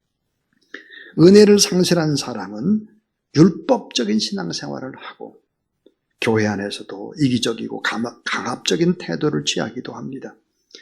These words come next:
별것도 아닌데 옳고 그름을 자꾸 따지는 거예요. 불만과 불평을 내뱉고 있습니다. 그렇다면 우리의 신앙을 한번 점검해 봐야 할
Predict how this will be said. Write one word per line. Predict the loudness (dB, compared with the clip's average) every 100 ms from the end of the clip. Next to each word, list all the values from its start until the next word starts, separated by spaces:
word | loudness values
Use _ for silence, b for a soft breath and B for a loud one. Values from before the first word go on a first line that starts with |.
| B B
별것도 | -4 2 2 2 0 -4
아닌데 | -6 -8 -4 -4 6
옳고 | 6 6 -2 -6
그름을 | -4 -6 -4
자꾸 | -4 -4 -12 _ -4 -4
따지는 | -6 -6 -4 -4 -6
거예요. | -6 -8 -10 -14 _ _ _ _ _ b b b
불만과 | -2 2 4 4 2 2 0 -2
불평을 | -4 -6 -4 -8 -6 -6
내뱉고 | -8 -8 -10 -14 -14 -14 -14 -20 _ _ _ -8
있습니다. | -8 -6 -14 -20 -20 _ _ _ _ _ _ _ _ _
그렇다면 | -4 -4 2 4
우리의 | 4 2 0
신앙을 | 0 -6 -8 -8
한번 | -10 -10 -10 -12 b b _ -2
점검해 | -2 -6 -14 -10 -10 -8 -12 -14
봐야 | -16 -16
할 | -18